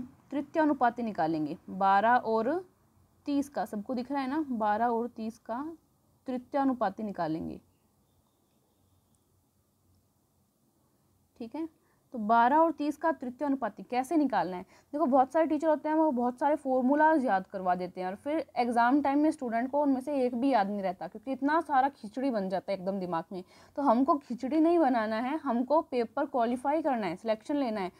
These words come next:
तो हम क्या करेंगे, बेसिक से अच्छे से पढ़ेंगे। देखो, जब भी तृतीयानुपाती पूछे, कुछ नहीं करना,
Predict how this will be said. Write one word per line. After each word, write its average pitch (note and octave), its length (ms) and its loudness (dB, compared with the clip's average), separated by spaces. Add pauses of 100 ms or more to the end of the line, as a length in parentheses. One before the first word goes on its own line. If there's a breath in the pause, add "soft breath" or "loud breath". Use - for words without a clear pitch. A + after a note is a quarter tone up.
(260 soft breath)
तो C4 60 -2
हम B3+ 220 4
क्या E4+ 140 6
करेंगे, D#4 300 2
बेसिक C4 460 -2
से F4 100 -4
अच्छे D#4 260 -2
से D#4+ 100 -6
पढ़ेंगे। F#3 380 -4
देखो, - 320 -8
जब A3 200 -4
भी D4+ 100 0
तृतीयानुपाती D#4 760 0
पूछे, A3+ 280 -8
कुछ C#4 260 -8
नहीं E4 260 4
करना, A3 360 0